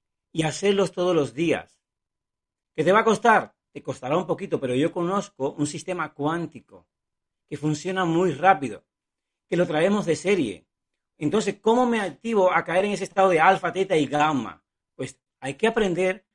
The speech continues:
a caer en estado de autohipnosis. Hay que aprender a meditar y a desconectar del cuerpo, del tiempo y del entorno para reprogramarte. ¿Por qué? Porque cuando tú caes en esos estados que has desconectado del cuerpo, del tiempo y del entorno,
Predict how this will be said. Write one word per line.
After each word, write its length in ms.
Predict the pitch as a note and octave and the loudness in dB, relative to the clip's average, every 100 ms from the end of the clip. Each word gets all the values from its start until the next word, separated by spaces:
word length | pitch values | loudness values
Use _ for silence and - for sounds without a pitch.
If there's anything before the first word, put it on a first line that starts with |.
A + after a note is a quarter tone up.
| - | -12
a 120 | C3 | -2
caer 160 | C#3 F3+ | 2 2
en 80 | |
estado 280 | F#3 - F3 | 0 -2 0
de 80 | F3+ | 2
autohipnosis. 920 | C3 C3 C3 C3 B2+ G3+ - F#2+ _ _ _ _ _ | 4 4 2 -2 -2 -2 -4 -16 _ _ _ _ _
Hay 140 | C#3+ D3 | -4 0
que 80 | |
aprender 420 | A3 G3+ F#3 G#3+ - | 2 2 2 0 -2
a 80 | E3+ | -2
meditar 640 | D3 C#3+ C#3+ F3+ G3+ G#3 _ | 2 2 2 4 2 0 _
y 60 | D3+ | -4
a 40 | |
desconectar 520 | D3 D3 D3 C3 - F3 | -2 -2 -8 -6 -4 -2
del 180 | F3 | -2
cuerpo, 360 | - E3+ F3 F3+ | -2 2 2 4
del 140 | D#3+ | 2
tiempo 260 | A#2 D#3+ F3 | 2 -2 0
y 40 | E3+ | 0
del 100 | C3 | 0
entorno 580 | A2 - F#3+ C#3 G2+ _ _ _ - | -2 -2 0 0 -8 _ _ _ -4
para 180 | D#3+ D3 | -2 0
reprogramarte. 1080 | D#3+ D#3+ - E3+ D3+ D#3 F#3 G#3 G3+ C#3+ | 0 0 2 2 4 4 4 2 0 -6
¿Por 200 | - - | -4 -4
qué? 340 | - G3 A2 _ _ _ _ _ _ | 0 -2 -2 _ _ _ _ _ _
Porque 360 | F3 D#3 F3 - | 0 2 -2 0
cuando 640 | E3+ D#3+ D#3 D3+ C#3+ - - | 2 4 4 2 2 -2 -10
tú 160 | G3+ | -8
caes 300 | G#3+ A#3+ A#3 G#3+ | 2 4 4 2
en 80 | |
esos 320 | G#3 G#3+ A3 F#3 | -4 -6 -8 -8
estados 640 | D3+ F#3+ G3+ D3 G3 - _ _ _ _ | -2 6 6 6 0 -6 _ _ _ _
que 80 | D#3 | -4
has 80 | F3 | -2
desconectado 540 | G3 F#3 E3+ F3+ F3+ | -2 -2 2 4 4
del 200 | D3+ B2+ | 2 -2
cuerpo, 400 | - F#3 F3+ E3 | 2 2 4 0
del 240 | C3+ B2 | 0 -2
tiempo 500 | - E3+ F#3+ F3+ - | -4 -2 -2 -2 -8
y 60 | D3 | -4
del 100 | B2+ | -4
entorno, 480 | A#2+ F3+ E3 C#3 | -4 -4 -4 -4